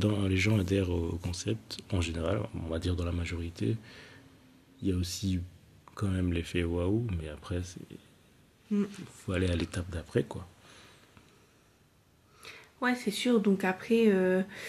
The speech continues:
Speaker 2: euh, pour ça, euh, il faut, il faut aller vers les gens, il faut leur montrer, il faut,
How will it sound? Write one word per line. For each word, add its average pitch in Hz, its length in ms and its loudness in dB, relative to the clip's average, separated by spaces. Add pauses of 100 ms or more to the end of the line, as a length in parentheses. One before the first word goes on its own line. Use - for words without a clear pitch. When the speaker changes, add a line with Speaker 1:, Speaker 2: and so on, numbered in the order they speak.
(460)
Speaker 2:
euh, 180 760 2 (680)
pour 196 220 -4
ça, 214 400 4
euh, 185 580 0 (1400)
il 190 100 0
faut, 190 360 6
il 190 80 6
faut - 180 0
aller 185 180 8
vers 190 180 6
les 208 100 8
gens, 190 320 4
il 190 140 4
faut 190 160 -2
leur 175 160 2
montrer, 196 680 4
il 190 80 4
faut, 175 680 -2